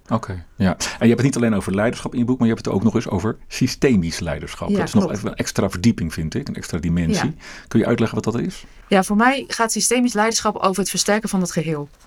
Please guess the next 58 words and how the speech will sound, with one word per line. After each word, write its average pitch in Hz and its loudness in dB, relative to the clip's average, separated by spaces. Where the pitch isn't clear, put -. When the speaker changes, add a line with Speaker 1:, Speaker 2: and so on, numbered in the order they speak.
Speaker 1:
Mhm. 98 4
Speaker 2:
Ehm, 175 4
dus 180 4
het 208 4
gaat 202 4
niet 233 0
alleen 202 2
over 180 2
het - -4
versterken 185 2
van 170 0
jouzelf 170 2
als 240 -2
systeem. 208 0
Dus 208 2
niet 185 2
alleen 170 0
om 170 0
het 165 -2
jezelf 185 2
goed 233 -4
te 214 -4
laten 202 0
gaan, 185 2
maar 180 0
ook 180 2
van 175 0
met 175 0
wie 190 4
je 196 2
bent 180 2
en 165 -2
wat 170 0
je 165 -4
doet. 226 -2
Hoe 214 4
kun - 4
je 208 6
zorgen 190 2
dat 185 4
je 196 2
die 180 4
goede 202 2
voorouder 175 2
bent 175 0
voor 180 -2
de 170 -4
generaties 170 2
die 160 -2
na 165 2
ons - -4
komen? 143 -4
Dus 156 0
hoe 185 0
kun 196 4
je 180 6
zorgen 180 4
dat 170 2